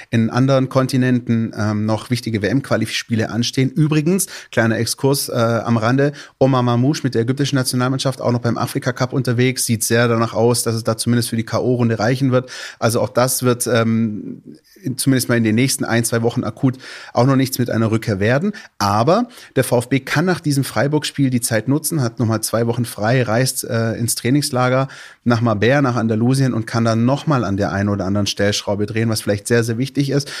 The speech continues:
Das heißt, ähm, um nochmal Bezug zu nehmen zu dem, was ich am Anfang der Folge gesagt habe,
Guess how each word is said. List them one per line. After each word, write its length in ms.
Das 160
heißt, 340
ähm, 440
um 100
nochmal 460
Bezug 300
zu 100
nehmen 160
zu 100
dem, 160
was 120
ich 160
am 80
Anfang 360
der 100
Folge 320
gesagt 360
habe, 140